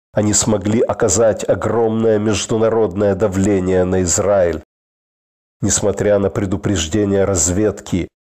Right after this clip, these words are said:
Израиль не был должным образом подготовлен.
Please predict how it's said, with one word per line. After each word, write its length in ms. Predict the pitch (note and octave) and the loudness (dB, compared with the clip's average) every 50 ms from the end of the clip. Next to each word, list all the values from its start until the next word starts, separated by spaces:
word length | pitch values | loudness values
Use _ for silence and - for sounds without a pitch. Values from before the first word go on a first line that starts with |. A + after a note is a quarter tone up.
| - | -4
Израиль 640 | A2+ G2+ G#2 - G2 G2+ G#2+ G#2+ G#2 G#2+ G#2+ G2+ F#2 | -2 0 0 0 0 2 2 2 4 2 2 0 0
не 220 | F#2+ A2+ B2 B2 | 0 0 0 0
был 240 | G2+ A#2+ A#2 A2+ G2+ | 0 0 -2 -2 -2
должным 640 | F#2 F2 B2 A#2 G#2+ G#2+ G2+ - - A#2+ A2+ A#2+ | -2 -2 0 0 0 0 -2 0 0 0 0 2
образом 540 | A#2+ A#2 G#2 F2+ G#2 G#2+ F#2+ - A2 G2+ F2+ | 0 0 0 0 0 0 0 0 -2 -2 -2
подготовлен. 920 | - A#2 G#2 F2+ F2 G#2+ G#2+ - - B2 A#2+ A#2 G2+ G2+ G2 F#2 E2 F#2 | -2 -2 -4 -2 0 -2 -2 0 0 0 0 0 0 0 -2 -2 -2 -4